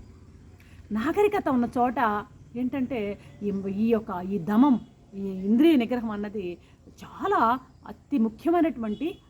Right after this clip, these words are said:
అంశంగా మహాత్ములు మనకి చెప్తున్నారు అన్నమాట. గుర్రాలకి కళ్ళాలు,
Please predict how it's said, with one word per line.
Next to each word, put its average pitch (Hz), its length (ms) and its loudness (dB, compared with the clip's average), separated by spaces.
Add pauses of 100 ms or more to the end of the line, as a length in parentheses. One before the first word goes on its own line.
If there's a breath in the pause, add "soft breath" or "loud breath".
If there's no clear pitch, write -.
అంశంగా 254 600 4 (260)
మహాత్ములు 214 420 -8
మనకి 190 460 -4 (300)
చెప్తున్నారు 175 400 -14
అన్నమాట. 160 300 -14 (1080 loud breath)
గుర్రాలకి 320 600 4
కళ్ళాలు, 311 760 2